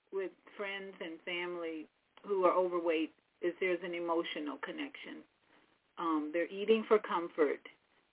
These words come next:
and they're eating from traditional programming of, uh, you know, chitlins and greens and all the foods that could, and bread, bread, bread, bread, bread. Gotta have lots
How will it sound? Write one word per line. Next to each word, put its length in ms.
and 280
they're 200
eating 420
from 300
traditional 1000
programming 840
of, 260
uh, 300
you 200
know, 220
chitlins 560
and 300
greens 480
and 420
all 220
the 180
foods 360
that 220
could, 140
and 180
bread, 380
bread, 300
bread, 240
bread, 260
bread. 280
Gotta 280
have 120
lots 220